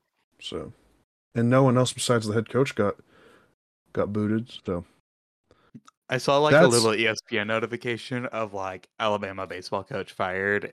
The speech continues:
Speaker 2: and I just assumed it was probably something related to racism, or, like, he said a
Speaker 1: No.
Speaker 2: slur at a player, and just didn't look into it, but that's, <laughs> that's fucking wild that it had to do with sports betting.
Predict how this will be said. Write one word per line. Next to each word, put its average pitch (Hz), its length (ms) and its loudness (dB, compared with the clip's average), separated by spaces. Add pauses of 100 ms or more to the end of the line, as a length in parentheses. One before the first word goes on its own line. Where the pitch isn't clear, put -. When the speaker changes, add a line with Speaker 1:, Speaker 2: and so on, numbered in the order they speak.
(120)
Speaker 2:
and 90 540 -6 (180)
I 98 140 -4
just 98 220 -6
assumed 95 460 -4
it 101 60 0
was 95 120 -4
probably 104 460 -4
something 120 320 -4
related 120 460 4
to 135 80 -2
racism, 139 680 2
or, 127 200 4
like, 120 340 2
he 127 120 -2
said 120 200 4
a 120 40 2
Speaker 1:
No. 117 40 2
Speaker 2:
slur 127 320 2
at 123 160 2
a 123 40 0
player, 147 460 2 (600)
and 127 180 4
just 123 300 0 (440)
didn't 131 260 4
look 123 200 2
into 120 260 2
it, 104 140 0
but 110 160 -6
that's, - 440 0
<laughs> - 80 0
that's 165 200 -2
fucking 185 460 2 (260)
wild 143 320 2
that 139 80 -2
it 120 80 -4
had 131 100 -4
to 127 60 -12
do 127 120 -4
with 123 120 -8
sports 110 420 -12
betting. 104 400 -8